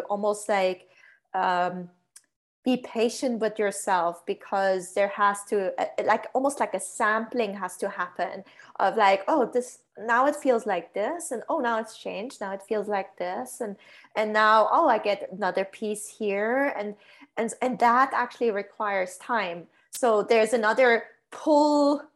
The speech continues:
situation <laughs> where it's, like, pulling you maybe to two opposite ends, like, in a way being very fast. Um, and that, on the other s-, hand, like, it actually requires patience. Your,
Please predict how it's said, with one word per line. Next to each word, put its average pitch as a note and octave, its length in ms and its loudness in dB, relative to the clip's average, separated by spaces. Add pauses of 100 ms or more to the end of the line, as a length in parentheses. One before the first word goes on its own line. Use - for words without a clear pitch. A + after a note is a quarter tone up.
(100)
situation C#4 1040 2
<laughs> - 20 2
where B3+ 180 4
it's, B3 200 2
like, A#3+ 280 2
pulling C4+ 360 0
you A#3+ 120 -2
maybe A3+ 320 -6
to A3+ 180 -8
two A#3+ 480 2 (360)
opposite B3+ 540 0
ends, B3 460 0
like, G#3 300 2
in A3 120 -6
a G#3 80 0
way G#3+ 220 0
being A3+ 220 -4
very G#3 240 0
fast. G#3+ 720 -4 (480)
Um, G3 180 0 (180)
and A#3 100 -2
that, A#3+ 240 2
on B3 160 -2
the A#3+ 100 2
other A#3+ 180 4
s-, C4 200 -2 (120)
hand, A3 340 -2
like, G#3 180 4 (320)
it - 220 -8
actually A3 580 -2 (480)
requires G#3 720 0
patience. - 580 -8 (100)
Your, G3+ 280 0